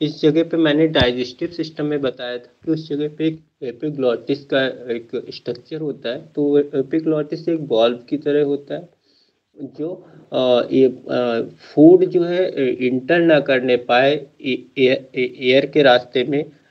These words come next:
ना, अ, air pipe में, अ, food ना जाने पाए, इस, इस चीज़ को रोकता है epiglottis। और यहाँ पे जो firings है, वो एक फूड, एक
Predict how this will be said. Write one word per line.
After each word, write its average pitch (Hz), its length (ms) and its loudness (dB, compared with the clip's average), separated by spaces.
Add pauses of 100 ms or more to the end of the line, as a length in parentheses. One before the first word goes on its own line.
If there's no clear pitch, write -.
(100)
ना, 156 260 -6 (340)
अ, 117 380 -2
air 135 260 4
pipe 135 360 2
में, 139 280 4
अ, 123 180 -2
food 123 320 0
ना 127 160 0
जाने 120 300 0
पाए, 139 260 -4
इस, - 360 -10
इस 120 440 -12
चीज़ 120 280 -20
को 139 80 -14
रोकता 127 560 -16
है 139 180 -12
epiglottis। 107 720 -8 (580)
और 160 180 -6
यहाँ 165 240 -6
पे 185 280 4
जो 180 140 4
firings 151 600 2
है, 165 60 4
वो 156 420 0
एक 139 200 4
फूड, 139 380 -4
एक 127 420 -4